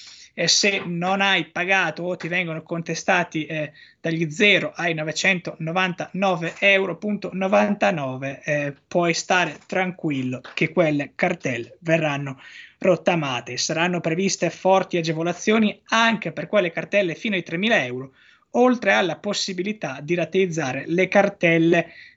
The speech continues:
con importi superiori. Ovviamente i dettagli saranno resi noti solo nei prossimi giorni, quando il Ministero dell'Economia completerà i calcoli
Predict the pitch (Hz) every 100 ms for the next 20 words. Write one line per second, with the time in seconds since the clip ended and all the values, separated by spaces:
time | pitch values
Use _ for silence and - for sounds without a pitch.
0 | _ - 208 214 214 - 170 165 160 160
1 | 156 - - 156 151 131 113 127 151 185
2 | 180 180 165 208 220 220 151 113 123 -
3 | - 190 147 135 156 175 220 151 131 -
4 | - - - 208 214 214 220 220 202 180
5 | - 202 208 175 147 147 180 175 190 180
6 | 156 160 160 - 202 170 160 160 208 175
7 | 127 - 160 156 165 185 143 - 214 -
8 | 160 165 165 180 170